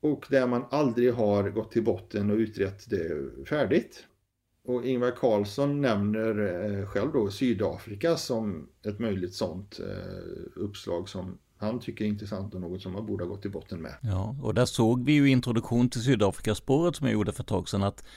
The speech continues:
Speaker 2: där var det ju dokument som blev liggande, citat, eller ja, eh, citat ur minnet i alla fall, i någon gammal chefskassaskåp ungefär då,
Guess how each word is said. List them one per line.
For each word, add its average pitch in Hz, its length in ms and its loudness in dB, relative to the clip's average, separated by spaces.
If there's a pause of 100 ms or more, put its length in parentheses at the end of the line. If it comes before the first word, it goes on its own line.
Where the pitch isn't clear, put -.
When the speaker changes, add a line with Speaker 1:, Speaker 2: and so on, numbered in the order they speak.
(200)
Speaker 2:
där 107 240 6
var 123 220 8
det 131 80 6
ju 151 60 8
dokument 120 500 4
som 107 100 2
blev 101 140 4
liggande, 98 680 2 (280)
citat, - 680 0
eller 110 200 4
ja, 98 220 2 (120)
eh, 110 540 -2
citat 127 420 4
ur 123 60 8
minnet 135 440 8
i 170 40 8
alla 131 140 8
fall, 104 240 4
i 110 220 2
någon 110 540 4
gammal 110 300 4
chefskassaskåp 113 1000 2
ungefär 120 340 6
då, 90 180 2